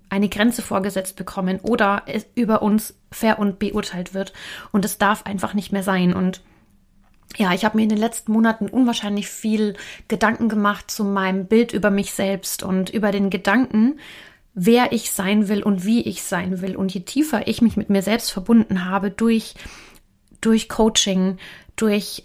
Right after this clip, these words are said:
Übungen, durch Meditation, durch Gefühle wirklich da und da sein lassen und fühlen, ist mir immer wieder bewusst geworden, dass ich ein Mensch sein will, der hundertzehn Prozent authentisch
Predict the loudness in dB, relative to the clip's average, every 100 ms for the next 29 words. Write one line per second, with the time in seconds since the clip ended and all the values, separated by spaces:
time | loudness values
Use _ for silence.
0 | _ 2 4 6 4 4 2 0 0 0
1 | 0 0 2 2 2 -4 -8 -6 -2 2
2 | 2 0 -4 -4 2 4 2 -2 -16 -18
3 | _ _ _ -16 -2 -2 -2 0 6 8
4 | 8 4 2 2 0 -6 0 2 2 0
5 | -4 2 2 2 0 0 0 0 -2 -4
6 | 2 4 6 2 -2 -16 -20 -12 -4 -2
7 | 0 0 2 2 2 0 -2 -4 -8 -6
8 | -6 -4 -4 -4 -6 -8 -8 -6 -2 0
9 | 2 0 -2 -2 -2 0 0 0 -2 -8
10 | -16 -4 -4 2 4 6 4 -2 -16 _
11 | -16 0 4 4 2 -6 -6 0 0 0
12 | -4 -4 0 0 0 -4 -6